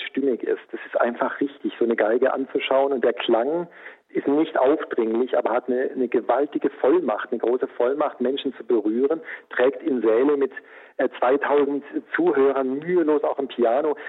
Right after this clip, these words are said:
Diese Geigen sind, haben eine Vollendung erreicht.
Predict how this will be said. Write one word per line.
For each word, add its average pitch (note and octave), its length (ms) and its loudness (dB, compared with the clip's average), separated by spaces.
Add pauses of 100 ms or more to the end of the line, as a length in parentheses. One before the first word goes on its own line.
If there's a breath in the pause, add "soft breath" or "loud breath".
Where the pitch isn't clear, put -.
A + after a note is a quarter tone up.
(200 loud breath)
Diese C3+ 160 0
Geigen C3+ 400 2
sind, D3 180 -4 (140)
haben - 320 -2
eine D#3+ 100 4
Vollendung A2+ 640 -2 (160)
erreicht. G2+ 600 -2